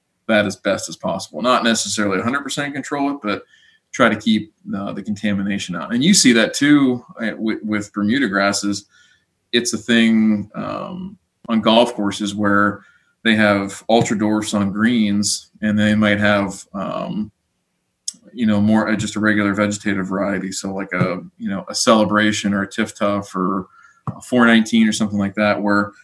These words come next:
they will literally edge out with a, um, either with a, a, a landscape edger or, uh, the rotary scissors, things like that, to keep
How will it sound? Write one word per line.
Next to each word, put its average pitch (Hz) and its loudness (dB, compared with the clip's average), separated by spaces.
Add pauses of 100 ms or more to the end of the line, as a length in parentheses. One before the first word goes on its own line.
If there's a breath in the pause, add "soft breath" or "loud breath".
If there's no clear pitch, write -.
(140)
they 117 2
will 113 2
literally 107 4
edge 113 4
out 107 4 (280)
with 110 -4
a, 92 -2 (260)
um, 98 -10 (920)
either 113 4
with 107 2
a, 98 -2
a, 101 -6
a 110 -6
landscape 110 2
edger 107 2
or, 98 -6
uh, - -8
the - -10
rotary 107 2
scissors, 107 -2
things 107 -2
like 95 -4
that, 104 0
to - -10
keep 110 0